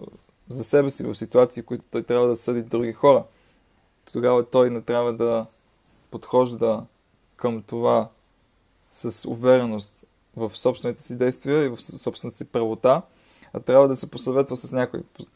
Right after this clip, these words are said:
И въпреки че Бог сигурно не е имал нужда от това, от, от съвета или помощ от страна на ангелите, той в Тората, която е, която говори на нас, която се обръща към нас,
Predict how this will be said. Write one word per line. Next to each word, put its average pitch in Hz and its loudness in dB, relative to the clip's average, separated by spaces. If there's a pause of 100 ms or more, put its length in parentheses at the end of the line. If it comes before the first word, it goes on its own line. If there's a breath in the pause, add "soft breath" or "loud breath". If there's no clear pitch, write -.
(580 soft breath)
И 120 -12
въпреки 131 0
че 123 -6
Бог 127 0
сигурно 143 0 (100)
не 120 0
е - 2
имал 120 -2
нужда 127 -4
от 110 -6 (160)
това, 117 2
от, - -10 (320)
от - -12
съвета 120 2
или 104 -6
помощ 117 -4
от 117 -4
страна 117 -6
на 123 -2
ангелите, 156 0 (720 soft breath)
той 135 4 (100)
в 117 -16 (100)
Тората, 127 2
която 113 2
е, 110 0 (960)
която 113 0
говори 120 2
на 117 -2
нас, 139 -2
която 113 -2
се - -10
обръща 117 -2
към 123 -8
нас, 143 -6